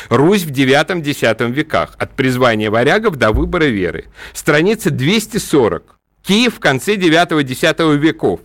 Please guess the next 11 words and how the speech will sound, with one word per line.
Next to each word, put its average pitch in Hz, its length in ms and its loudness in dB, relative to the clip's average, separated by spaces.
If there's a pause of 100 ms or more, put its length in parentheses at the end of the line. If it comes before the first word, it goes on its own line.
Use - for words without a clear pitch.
(100)
Реконструкция. 147 1040 -2 (360)
В 139 60 2
общем, 156 400 0 (100)
ну, 156 240 0
конечно, 156 380 0
не 131 180 2
супергород, 120 960 -2
но 113 100 -2
вполне 175 460 0
приличный, 156 880 -4 (340)
серьезный 135 880 0